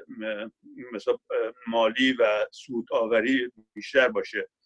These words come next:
که اومده در واقع شرکت نفت و، و کمپانی‌های خیلی بزرگ رو تقریباً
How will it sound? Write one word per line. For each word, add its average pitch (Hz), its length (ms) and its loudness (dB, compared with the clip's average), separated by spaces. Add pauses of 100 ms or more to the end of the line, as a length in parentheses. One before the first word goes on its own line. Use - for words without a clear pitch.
(360)
که 156 60 4
اومده 170 380 4
در 165 240 4
واقع 160 280 -2
شرکت 135 440 0
نفت 143 380 -2
و، 131 40 -2
و 113 260 0 (460)
کمپانی‌های 139 560 2
خیلی 127 260 0
بزرگ 127 540 2
رو 143 320 2 (100)
تقریباً 143 500 -2